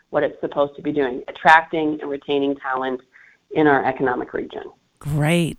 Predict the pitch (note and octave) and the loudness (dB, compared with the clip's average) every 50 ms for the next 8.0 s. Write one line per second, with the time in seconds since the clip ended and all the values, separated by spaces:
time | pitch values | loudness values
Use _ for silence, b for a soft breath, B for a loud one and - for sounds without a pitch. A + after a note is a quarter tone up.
0 | _ _ F#3+ G3 A3 G#3 G#3 - G#3 G3 G3 - G3 F#3+ - - F3+ E3 E3 E3 | _ _ 4 6 6 6 4 2 0 0 0 0 0 0 2 2 2 2 2 0
1 | F3 - F#3+ F#3 F3+ F3 G3 F#3+ F#3+ G3 G#3 G#3+ G#3+ G#3 G3+ G3 G3 - - - | -2 -2 -4 -4 -2 0 2 4 4 4 4 4 4 4 4 2 2 -2 -2 0
2 | G3+ G#3 G#3+ G#3 F3+ F3 E3+ B B B B B F#3 G3 G3+ G3 G#3 G#3+ G#3+ G#3+ | 0 2 2 2 0 0 -2 B B B B B 2 4 6 6 8 8 8 8
3 | G#3+ A3 G#3 G3 F#3+ F3+ - - F3+ F3+ F3 - - - F#3+ F#3+ F#3+ F#3+ - - | 8 8 6 6 4 4 2 2 2 -2 0 -2 -2 0 0 2 2 2 0 0
4 | G3+ G3+ F#3+ - A3 G#3 G3 F#3+ F#3+ F#3+ F3+ F3+ E3+ - - - - G3+ G#3 G#3+ | 0 0 2 2 2 2 4 2 2 2 2 2 2 0 0 0 0 0 0 2
5 | G#3+ G3+ F#3 F#3+ E3+ E3+ F3 E3+ - F#3 F#3 F#3 F#3 F3+ F#3 F3+ F3+ F#3 F#3 F#3+ | 2 2 2 2 2 0 0 0 0 0 0 0 -2 0 0 0 2 2 2 2
6 | G3 G#3+ G#3+ G3+ F#3 B B B B B B B - F#3 F#3 F3 F3 E3+ F3 F3+ | 2 4 4 4 2 B B B B B B B 4 4 6 6 6 4 4 2
7 | G3 G#3+ F3 - G3 F#3+ G3 G3+ G#3+ A3+ A3+ G#3+ F#3 F3 E3 D#3 D3 D#3 E3 | 2 0 4 4 6 6 8 8 8 6 6 4 4 2 2 2 2 2 0